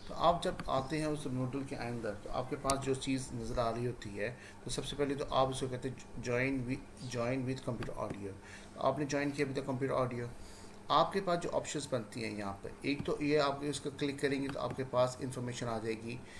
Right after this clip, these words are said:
इसका meeting आईडी और उसका password, और इसका copy आप ऑर्डर करके आप अपने यूज़र को भी दे सकते हैं जो भी आप इन्वायरमेंट ज्वाइन करना चाहते हैं इस meeting को।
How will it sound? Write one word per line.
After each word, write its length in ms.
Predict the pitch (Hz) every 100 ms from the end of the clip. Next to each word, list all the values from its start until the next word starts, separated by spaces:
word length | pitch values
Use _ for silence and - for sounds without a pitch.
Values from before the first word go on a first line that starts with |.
| - -
इसका 300 | 123 - 131 127 117
meeting 280 | 117 131
आईडी 380 | 117 117 123 175 - -
और 60 |
उसका 220 | 120 - 131 -
password, 520 | 104 - 107 98 - - - -
और 200 | - 127 -
इसका 220 | - 151
copy 280 | 131 127 131
आप 180 | 127 120
ऑर्डर 220 | 117 117 117
करके 280 | 117 120 120
आप 200 | 107 107
अपने 260 | 104 113 113
यूज़र 520 | 110 - - 113 110
को 100 | 117
भी 100 | 113 107
दे 140 | 110
सकते 280 | 98 101 104
हैं 140 | 110 113 - -
जो 100 | 113
भी 120 | 104
आप 280 | 110 104 - -
इन्वायरमेंट 460 | 107 104 101 117
ज्वाइन 220 | 110 107 104
करना 200 | 110 98
चाहते 240 | 101 95 -
हैं 80 | -
इस 60 |
meeting 240 | 101 - -
को। 100 | -